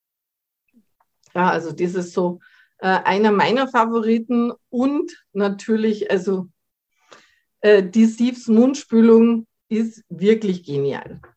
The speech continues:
Also die finde ich also sehr, sehr genial. Ähm, auch vielleicht ein Tipp dazu für unterwegs, weil wir können die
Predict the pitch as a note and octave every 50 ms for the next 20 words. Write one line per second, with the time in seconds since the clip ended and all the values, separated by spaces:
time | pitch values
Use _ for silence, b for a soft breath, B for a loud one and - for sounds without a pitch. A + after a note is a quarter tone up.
0 | _ _ _ F#3 F#3 G3 G#3 F#3 G#3 G#3+ G#3+ G#3 G#3 G#3+ A3 - _ _ C4 A#3+
1 | B3 B3 - - G3+ G3 A3+ G#3 G3+ G3 - _ - - _ _ - G3+ F#3+ F#3
2 | C4 B3+ B3+ A#3+ B3 G#3+ G#3+ A3 A3 G#3+ G#3+ G3+ G#3 A3+ B3+ C4 b b b b
3 | b b _ _ - G3+ G3+ G3+ G#3 G#3 G#3 G#3 G#3+ G#3+ G#3 G#3 G#3+ G#3 - -
4 | F#3 A3+ A3 - - A#3+ A3 - A3 G#3+ - - - F#3+ G3 F#3+ - - D#4+ E4
5 | - _ - B3+ A#3+ A#3+ - - C4+ C#4 - - A#3+ G#3 A3 A#3 B3+ A#3 - A3
6 | G#3 F#3 G#3 B3+ - - - G#3 G3+ G3 G#3 G#3 G#3 - - G3 G3+ A3 A3+ A3+
7 | A3 A3 G#3+ A3 G#3 G#3+ A3 A3 A3